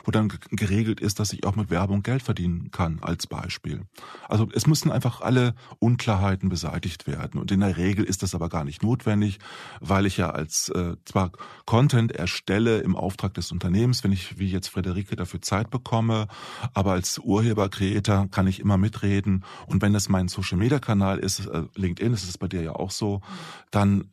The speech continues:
gehört alles, was ich da mache, mir. Und das bleibt auch.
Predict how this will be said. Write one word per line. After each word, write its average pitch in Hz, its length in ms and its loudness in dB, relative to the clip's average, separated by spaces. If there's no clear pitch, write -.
gehört 92 320 2
alles, 104 240 2
was 98 120 0
ich 98 100 -2
da 85 120 0
mache, 90 440 -2
mir. 82 400 -2
Und 90 80 0
das 101 120 2
bleibt - 340 -6
auch. - 220 -10